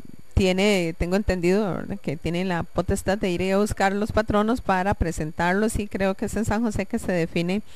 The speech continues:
pero ya sería como extra votación, extra. Ya ahí tenemos la intención, yo sé, de,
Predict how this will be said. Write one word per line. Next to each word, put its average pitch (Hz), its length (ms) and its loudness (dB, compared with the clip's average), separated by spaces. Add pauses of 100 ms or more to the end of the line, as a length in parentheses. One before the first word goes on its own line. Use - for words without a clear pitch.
(540)
pero 175 160 0
ya 165 180 0
sería 185 380 0
como 156 540 -4
extra 160 500 -4
votación, 160 560 -2
extra. 151 500 -8 (600)
Ya 165 160 2
ahí 175 140 4
tenemos 180 640 0
la 165 100 -2
intención, 160 520 0
yo 180 120 4
sé, 165 220 -6
de, 165 280 -4